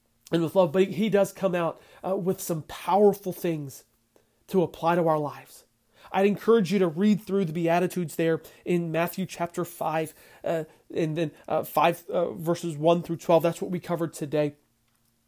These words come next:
Read through those. Ask God to develop the Beatitudes inside so that you are truly joyful,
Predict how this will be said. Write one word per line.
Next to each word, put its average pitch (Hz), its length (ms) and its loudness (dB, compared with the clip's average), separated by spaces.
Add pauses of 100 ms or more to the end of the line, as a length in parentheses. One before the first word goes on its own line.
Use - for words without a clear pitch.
(280)
Read 214 240 4
through 202 140 6
those. 165 240 -2
Ask 180 300 -8
God 175 280 2 (220)
to 196 120 -4
develop 175 800 -2 (340)
the 160 100 -4
Beatitudes 147 1000 -4
inside 151 320 -2
so 156 100 -8
that 165 120 -4
you 180 220 -2
are 165 80 0
truly 202 540 0
joyful, 180 640 -2